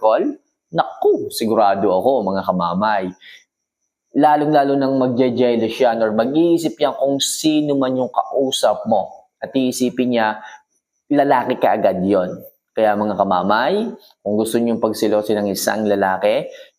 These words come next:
iwasan niyo ang mabilis mag-reply o mabilis sumagot ng kanilang mga tawag para mag-isip sila ng mag-isip kung sino at ano ba ang ginagawa ninyo, kung bakit ang tagal-tagal niyong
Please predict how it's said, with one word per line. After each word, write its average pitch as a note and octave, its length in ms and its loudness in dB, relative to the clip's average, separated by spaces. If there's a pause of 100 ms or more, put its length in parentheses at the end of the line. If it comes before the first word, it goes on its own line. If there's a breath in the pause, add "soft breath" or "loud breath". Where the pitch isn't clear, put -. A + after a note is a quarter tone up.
iwasan A#2 560 2
niyo A#2 320 2
ang A#2+ 240 0
mabilis A2+ 640 0
mag-reply G#2 720 -2
o A2+ 160 0
mabilis A#2 480 0
sumagot G#2 560 0 (320 loud breath)
ng A#2 240 -4
kanilang G2 640 0 (240)
mga G2 220 0 (100)
tawag F#2 400 2 (320)
para G3 580 0 (220)
mag-isip C#3 480 -2
sila C3 320 2
ng A#2+ 240 -2
mag-isip C3+ 560 0 (720)
kung B2 240 -2
sino B2+ 480 0
at A#2+ 240 0
ano A#2+ 240 0
ba A2 240 2
ang G#2+ 80 -4
ginagawa G2+ 560 0
ninyo, G2+ 240 -2
kung G2 240 -2
bakit A2+ 400 0
ang G2+ 160 -4
tagal-tagal F#2+ 1300 -2
niyong F#2 480 -2